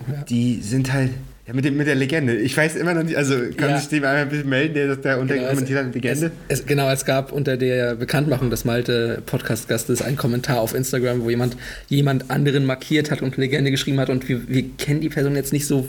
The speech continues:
Speaker 1: wirklich, also konnten sie nicht zuordnen. Möglicherweise also Fans des F C Augsburg, die sich da sehr an ihren Lieblings-Fanshop-Leiter erinnert haben.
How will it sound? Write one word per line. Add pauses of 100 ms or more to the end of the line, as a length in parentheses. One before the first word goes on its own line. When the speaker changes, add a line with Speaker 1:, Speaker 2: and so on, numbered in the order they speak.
Speaker 1:
wirklich,
also
konnten
sie
nicht
zuordnen. (440)
Möglicherweise
also
Fans
des
F
C
Augsburg,
die
sich
da
sehr
an (240)
ihren
Lieblings-Fanshop-Leiter
erinnert
haben.